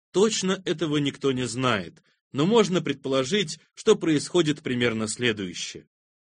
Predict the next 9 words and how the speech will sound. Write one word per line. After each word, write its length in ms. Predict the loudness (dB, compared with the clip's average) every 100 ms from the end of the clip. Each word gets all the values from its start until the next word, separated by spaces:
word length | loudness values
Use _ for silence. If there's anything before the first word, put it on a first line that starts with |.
| _ _ -10
Когда 320 | -4 2 4
мы 160 | 4
чётко 440 | 0 2 2 2 -4
формулируем 680 | -2 -2 0 4 4 2
желанный 480 | 0 0 0 0 -2
результат 560 | -2 -4 -2 2 2 0 _ _
и 100 | -4
подтверждаем 720 | -2 0 0 0 2 4 4
его 460 | 2 0 4 4